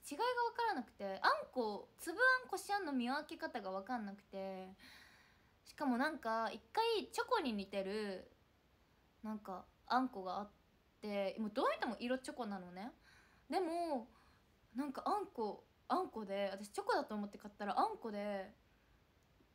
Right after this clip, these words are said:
なんかしぶしぶ食べた記憶がある。もうトラウマ、そっから。ちゃんと味をか-、中を確認するっていうね、店員さんに。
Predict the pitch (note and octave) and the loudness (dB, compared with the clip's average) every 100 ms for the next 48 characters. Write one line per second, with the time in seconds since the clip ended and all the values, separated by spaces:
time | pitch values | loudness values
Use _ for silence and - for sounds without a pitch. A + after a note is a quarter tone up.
0 | - - A#3+ A#3 - _ _ _ - _ | -20 -8 -6 -8 -14 _ _ _ -20 _
1 | - - - C4+ D4+ D#4 D#4 D#4 D#4+ G#3+ | -20 -16 -12 -8 -8 -6 -6 -2 -2 -2
2 | G3+ - G3+ G3+ F#3+ G3 F#3+ F#3+ - - | -8 -8 -10 -8 -8 -6 -8 -12 -20 -20
3 | - G#3 - C#4+ D4+ D#4+ D#4 C4 - - | -12 -10 -2 2 2 0 -4 -6 -18 -8
4 | G3+ G3+ - - - - - E4+ E4 E4 | -8 -8 -12 -20 -20 -20 -2 -2 -2 -4
5 | D#4 B3+ B3 A#3 C4 B3+ - A#3 C#4 A3 | -4 2 2 2 0 0 -2 0 0 -4
6 | G3 - G#3 G#3 G#3 G#3 G3 G3 - - | -6 -8 -6 -2 -4 -4 -10 -10 -16 -16
7 | - - G3+ F#3+ F#3+ G3 F#3 F#3 | -18 -12 -10 -8 -8 -10 -10 -12